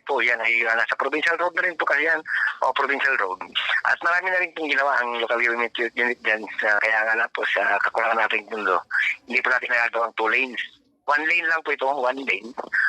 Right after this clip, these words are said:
At mahirap po, mahirap pagdating na po sa may mga kasalubong. Ah, pero po, ah, ah, ayun po sa mga report, ay ito din ay inaayos na rin ngayon ng ating pong, ano, mga panana-, nasa cong-, congressional chief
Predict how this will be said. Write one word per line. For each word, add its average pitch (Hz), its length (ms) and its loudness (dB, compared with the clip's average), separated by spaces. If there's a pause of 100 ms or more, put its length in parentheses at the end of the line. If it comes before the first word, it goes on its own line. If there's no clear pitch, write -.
(100)
At 117 160 2
mahirap 135 320 0
po, 170 160 -2
mahirap 131 320 0
pagdating 113 420 -2
na 120 80 0
po - 220 -2
sa 107 560 2
may 110 160 -2
mga 110 160 2 (120)
kasalubong. 95 520 -2 (760)
Ah, 95 560 2 (240)
pero 170 160 0
po, 196 160 0
ah, 131 400 2
ah, 131 400 2
ayun 139 160 -2
po 127 160 -2
sa 120 320 2 (480)
mga 120 160 4
report, 113 240 0 (160)
ay 113 320 2
ito 135 160 0
din 143 160 0
ay 113 200 2
inaayos 110 400 0
na 107 120 2
rin 107 80 -2
ngayon 113 240 -2
ng 104 80 2
ating 101 320 -2
pong, 95 240 2 (560)
ano, 101 160 2
mga 101 160 2
panana-, 104 400 0
nasa 104 280 0 (440)
cong-, 113 240 0
congressional 98 560 0 (160)
chief - 160 -4